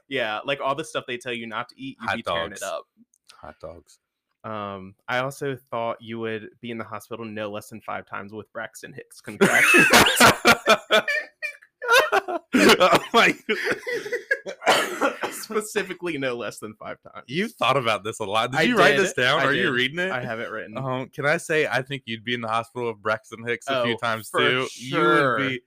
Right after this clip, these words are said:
Speaker 2: freaking out.
Speaker 1: I would be freaking out. Wait,
Speaker 2: Um,
Speaker 1: I have one more. Don't get
Speaker 2: okay,
Speaker 1: to
Speaker 2: go
Speaker 1: me
Speaker 2: ahead.
Speaker 1: yet. But I would. I, that's, that, I, some of these I was, like, thinking to myself. Um, and then this is, like,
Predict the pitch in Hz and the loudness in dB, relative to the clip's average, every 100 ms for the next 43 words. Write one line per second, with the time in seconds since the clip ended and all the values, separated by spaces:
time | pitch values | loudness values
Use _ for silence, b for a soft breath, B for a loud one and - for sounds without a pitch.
0 | _ _ _ _ 123 123 117 117 98 95 | _ _ _ _ -4 -2 -2 -2 0 0
1 | - 143 185 160 139 - _ 135 135 131 | -2 -2 -2 -2 -8 -12 _ -10 -10 -12
2 | 123 113 117 131 123 139 135 135 120 110 | -10 -6 -2 -2 -2 -4 -4 -8 -10 -10
3 | 104 117 113 123 110 117 104 107 107 - | -10 -6 -4 -2 -2 0 -2 -2 -4 -8
4 | _ 127 - 127 120 104 92 _ _ 123 | _ -10 -4 -4 -4 -8 -12 _ _ -4
5 | 123 - - 156 180 - 139 185 185 147 | -4 -4 -4 -2 -2 -4 -2 -2 0 -2
6 | 170 - - 196 190 175 143 127 123 113 | -2 -4 -10 -6 -4 -4 -6 -4 -6 -6
7 | 110 113 101 104 101 - 104 - _ _ | -12 -14 -20 -18 -18 -18 -20 -20 _ _
8 | _ _ _ - 123 113 107 107 139 _ | _ _ _ -8 -6 -4 -6 -12 -18 _
9 | _ 120 123 123 123 123 117 _ 147 156 | _ -12 -8 -6 -6 -6 -10 _ -6 -6
10 | 156 135 123 120 - | -8 -4 -4 -4 -8